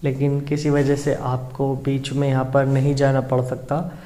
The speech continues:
हो जाता है यहाँ पर कंडीशन, बहुत लोगों के साथ होती है। तो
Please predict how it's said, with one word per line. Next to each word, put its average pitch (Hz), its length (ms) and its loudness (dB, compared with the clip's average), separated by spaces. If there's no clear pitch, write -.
हो 160 140 8
जाता 147 320 6
है 143 120 6
यहाँ 139 180 2
पर 143 120 4
कंडीशन, 135 680 0
बहुत 147 260 4
लोगों 135 260 4
के 135 100 0
साथ 131 300 -2
होती 127 260 -4
है। 131 120 -4
तो 131 80 6